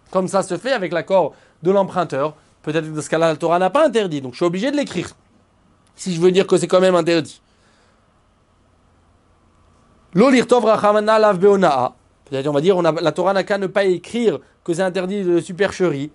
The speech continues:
Vetiti me'anach, et je vais apprendre des deux autres cas, du cas du, que c'est interdit de voler, et c'est interdit de prêter avec intérêt. Ça aussi, je peux repousser en disant,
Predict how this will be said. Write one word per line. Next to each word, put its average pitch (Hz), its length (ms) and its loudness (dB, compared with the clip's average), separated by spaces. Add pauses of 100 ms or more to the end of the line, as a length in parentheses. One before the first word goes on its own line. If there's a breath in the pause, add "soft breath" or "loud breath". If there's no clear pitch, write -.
(160)
Vetiti 151 380 -6
me'anach, 214 400 2
et 196 60 -2
je 175 40 -2
vais 190 60 2
apprendre 208 320 0
des 220 80 -4
deux 226 240 -2
autres 254 240 0
cas, 254 300 2
du 185 160 -6
cas 202 160 2
du, 180 240 -4
que - 80 -18
c'est 180 80 0
interdit 165 260 -2
de 147 100 -4
voler, 202 400 2 (280 loud breath)
et 151 60 -8
c'est 170 100 -2
interdit 170 340 -2
de 165 80 -2
prêter 160 320 -4
avec 151 220 0
intérêt. 180 440 0 (140)
Ça - 180 -8
aussi, 214 280 0
je - 40 -8
peux 262 200 2
repousser 220 540 -2
en 180 100 -2
disant, 175 440 2